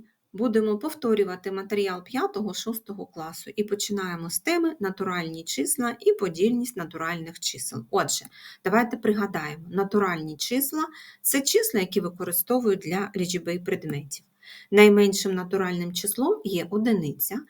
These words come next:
найбільшого натурального числа не існує. Кожне наступне натуральне число на одиницю більше за попереднє.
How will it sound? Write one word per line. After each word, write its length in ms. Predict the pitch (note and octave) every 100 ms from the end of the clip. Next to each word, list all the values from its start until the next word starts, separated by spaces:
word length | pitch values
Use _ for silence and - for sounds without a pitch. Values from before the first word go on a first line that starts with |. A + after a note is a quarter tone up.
| - -
найбільшого 680 | G#3 G#3+ G3+ F#3 F3+ - G#3+
натурального 720 | A3+ A#3 A3+ B3 B3 B3 A#3+ B3
числа 480 | - C4+ - A#3+ A#3+ - _
не 200 | E3+ F3
існує. 520 | F#3 F#3 - D3 B2+ - - _
Кожне 500 | - C#4 G3+ - E3
наступне 680 | E3+ A#3+ - G#3+ F#3 - D#3+
натуральне 600 | F3+ F3+ G#3 E3 D3+ C#3+
число 480 | - - - C#4 G4 - _
на 200 | G3+ G3+
одиницю 600 | F#3+ G3 F#3 E3 - -
більше 400 | - A#3 E4 -
за 160 | - G3
попереднє. 680 | - - D3 D3 D3 D3+